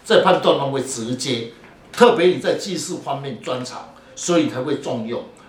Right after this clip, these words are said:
不要再怪老板，因为本身的老板的格局跟你差不多。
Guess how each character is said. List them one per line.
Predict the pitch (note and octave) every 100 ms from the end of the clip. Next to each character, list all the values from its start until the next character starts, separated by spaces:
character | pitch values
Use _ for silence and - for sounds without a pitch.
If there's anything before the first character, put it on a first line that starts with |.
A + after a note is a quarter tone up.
| -
不 | C#3+
要 | G3+ -
再 | F3+
怪 | - -
老 | G#2+ C3
板， | - - - - - -
因 | F3+ G3+
为 | E3+
本 | E3 D3+ B2
身 | - A3
的 | F3+
老 | D#3 E3+
板 | C3
的 | A2+
格 | C3+ D3+
局 | - F#3 -
跟 | F3 C3
你 |
差 | - B2 A2+
不 | B2
多。 | A#2 G#2